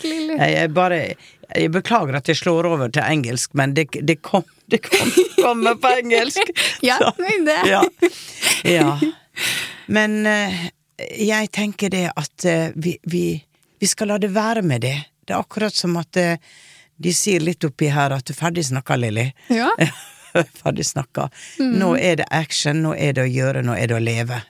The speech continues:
Speaker 2: Nå er det
Speaker 1: Ja.
Speaker 2: å omfavne og ta alt.
Speaker 1: Ja, jeg føler jeg skal løpe hjem og male nesten.
Speaker 2: Ja.
Speaker 1: At nå
Speaker 2: Ja.
Speaker 1: må jeg sette i gang
Speaker 2: Ja.
Speaker 1: og bruke det mens det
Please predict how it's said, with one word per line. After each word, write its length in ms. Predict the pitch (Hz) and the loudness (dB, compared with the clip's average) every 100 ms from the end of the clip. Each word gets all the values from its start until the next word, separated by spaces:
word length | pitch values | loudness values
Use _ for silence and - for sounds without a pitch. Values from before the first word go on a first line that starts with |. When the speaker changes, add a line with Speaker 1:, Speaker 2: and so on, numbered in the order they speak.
| - | -6
Speaker 2:
Nå 80 | 131 | -2
er 80 | 262 | 0
det 60 | |
Speaker 1:
Ja. 80 | 226 220 247 | 0 -2 -2
Speaker 2:
å 80 | 123 | -4
omfavne 720 | - 135 131 - 143 120 117 80 | 0 0 0 -4 -4 -2 -2 -6
og 60 | - | -8
ta 120 | - - - | -8 -6 -6
alt. 340 | 110 - - - - | -6 -8 -14 -14 -4
Speaker 1:
Ja, 220 | 247 233 262 | -2 0 0
jeg 140 | 254 | -2
føler 320 | - 262 214 220 | -2 0 0 -2
jeg 80 | |
skal 300 | - - 240 247 | -2 -2 0 0
løpe 560 | 262 226 208 - - | -2 -2 -4 -4 -2
hjem 160 | 220 208 214 | 0 0 0
og 60 | |
male 340 | 233 226 294 208 | 0 0 -2 -4
nesten. 400 | 247 - - - | -4 -8 -4 0
Speaker 2:
Ja. 140 | 240 254 247 - | 2 0 -2 -6
Speaker 1:
At 240 | 254 - | -8 -2
nå 80 | 269 | 2
Speaker 2:
Ja. 220 | 269 - | 4 2
Speaker 1:
må 300 | 247 226 208 214 | 2 -2 -2 0
jeg 220 | 214 226 - | 0 -2 -4
sette 400 | - - - 208 | -8 -10 -4 -2
i 80 | 208 | 0
gang 200 | 196 202 | 0 2
Speaker 2:
Ja. 220 | 202 202 240 _ _ _ | 2 0 -4 _ _ _
Speaker 1:
og 240 | 247 233 233 | -4 -2 -4
bruke 320 | 233 233 - - | -2 -4 -2 -4
det 80 | |
mens 300 | 202 220 226 | -2 -2 -4
det 160 | - 240 | -4 -4